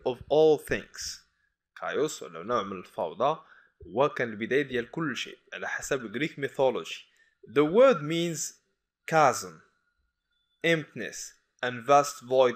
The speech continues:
in Greek. يعني chasm بحال واحد الهوة، gap, emptiness, فراغ, and vast void in Greek. In the creation myths, it's the formless state.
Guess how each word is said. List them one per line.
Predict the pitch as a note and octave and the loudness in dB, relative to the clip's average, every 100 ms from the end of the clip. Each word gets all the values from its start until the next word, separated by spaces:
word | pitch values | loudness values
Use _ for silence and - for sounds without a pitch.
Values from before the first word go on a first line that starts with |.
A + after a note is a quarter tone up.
| - | -2
in | B2 A#2 | -12 -10
Greek. | G#2+ B2 G#2+ - - - _ - | -4 -4 -4 -10 -20 -20 _ -16
يعني | G2 G#2+ - | -14 -10 -2
chasm | A#2+ D3 | -2 -2
بحال | D#3 - B2 A#2 | -6 -4 -2 0
واحد | A#2 - A#2+ | 0 -2 -8
الهوة، | G#2 B2 C#3 F2+ - _ _ - | -8 -4 -2 -2 -8 _ _ -2
gap, | A#2 A#2+ - - - _ - | 4 4 2 -8 -20 _ -6
emptiness, | D3 B2+ - F2 - - - | -6 -6 -14 -16 -14 -14 -4
فراغ, | G2+ C3 A2+ F2 - _ _ _ - | 4 6 6 2 -12 _ _ _ -16
and | G2+ G#2 | -14 4
vast | C#3+ C#3+ - - | 4 6 0 -6
void | B2 G2+ B1 - - _ _ _ _ _ _ - | 0 0 -2 -14 -20 _ _ _ _ _ _ -16
in | A#2 | -14
Greek. | - C#2 - - _ _ _ - | -14 -16 -18 -20 _ _ _ -2
In | D#3 D#3+ | -2 0
the | F3 | -2
creation | - F#3+ A#3+ A3+ F#3+ C#3 | -2 -4 -2 -4 -4 -6
myths, | A2 F#2 G2+ - - | -8 -8 -8 -10 -8
it's | D3+ - | -10 -8
the | C3 C#3 | -8 -8
formless | - G#3 G3 F3+ E3 D3+ | -2 0 0 0 -4 -4
state. | - - C#3 E2+ - - | -4 0 2 2 -4 -20